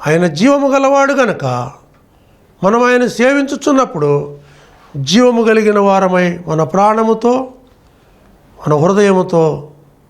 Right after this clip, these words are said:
ఆయన్ని సేవించమంటున్నాడు. అందుకనే కీర్తనాకారుడైన దావీదు అంటున్నాడు, నూట మూడవ కీర్తనలో మొదటి వచనములో, "నా ప్రాణమా యెహోవాను సన్నతించుము, నా అంతరంగమున్న సమస్తమా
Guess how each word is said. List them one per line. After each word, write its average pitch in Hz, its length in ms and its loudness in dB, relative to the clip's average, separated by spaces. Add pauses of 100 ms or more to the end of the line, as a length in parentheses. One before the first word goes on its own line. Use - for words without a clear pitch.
(340)
ఆయన్ని 226 260 0
సేవించమంటున్నాడు. 214 880 -4 (920)
అందుకనే 254 300 2
కీర్తనాకారుడైన 262 800 0
దావీదు 247 420 0
అంటున్నాడు, 233 360 -2 (1080)
నూట 233 140 0
మూడవ 233 340 2
కీర్తనలో 233 720 -2 (560)
మొదటి 214 240 0
వచనములో, 214 560 0 (840)
"నా 214 160 2
ప్రాణమా 240 540 0
యెహోవాను 240 580 2
సన్నతించుము, 247 1000 0 (920)
నా 196 80 2
అంతరంగమున్న 240 600 0
సమస్తమా 240 960 0